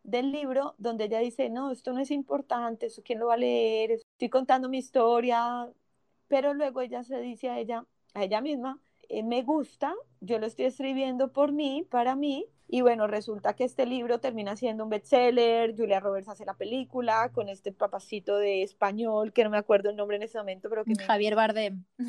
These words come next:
Speaker 1: Él,
Speaker 2: <laughs>
Speaker 1: él, bueno, ya no está tan hermoso, pero en su época me encanta. Yo lo veo en la película y digo, "Ay, Dios mío".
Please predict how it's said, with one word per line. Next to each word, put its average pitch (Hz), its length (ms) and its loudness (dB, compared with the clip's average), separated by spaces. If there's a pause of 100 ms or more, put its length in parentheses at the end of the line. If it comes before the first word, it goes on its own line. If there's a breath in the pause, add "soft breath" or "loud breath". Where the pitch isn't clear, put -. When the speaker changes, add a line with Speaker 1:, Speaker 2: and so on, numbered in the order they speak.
Speaker 1:
Él, 262 420 2
Speaker 2:
<laughs> 247 120 -4
Speaker 1:
él, 208 200 -6
bueno, 208 200 -2
ya 202 140 -2
no 202 80 -10
está 254 200 -2
tan 254 380 0
hermoso, 233 580 -2
pero 254 160 -4
en 214 140 -14
su 214 120 -4
época 226 540 -4
me 208 140 -6
encanta. 190 420 0 (760)
Yo 202 100 -2
lo 208 100 -4
veo 233 120 -2
en 240 60 -6
la 240 120 -2
película 214 380 -2
y 208 40 2
digo, 196 140 2
"Ay, 202 160 0
Dios 208 180 -2
mío". 202 320 -6